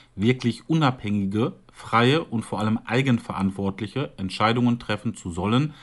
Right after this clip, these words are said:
was deine Finanzen angeht. Für die Erläuterung im sarkastischen Sinne schön ist, dass ich ganz persönlich betroffen bin,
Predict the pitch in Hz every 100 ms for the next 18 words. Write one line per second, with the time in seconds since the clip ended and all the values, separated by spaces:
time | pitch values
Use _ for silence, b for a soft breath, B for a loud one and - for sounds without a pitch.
0 | B B B 95 - 101 113 123 110 90
1 | 92 - 127 101 98 92 78 71 - _
2 | b b b b b - 117 120 107 120
3 | - - 101 104 143 - 101 98 101 -
4 | 127 - 127 139 123 113 110 - - -
5 | - 185 180 131 104 - - - b b
6 | b - 110 107 - 113 143 - 117 98
7 | 117 127 131 - 139 - 98 90 82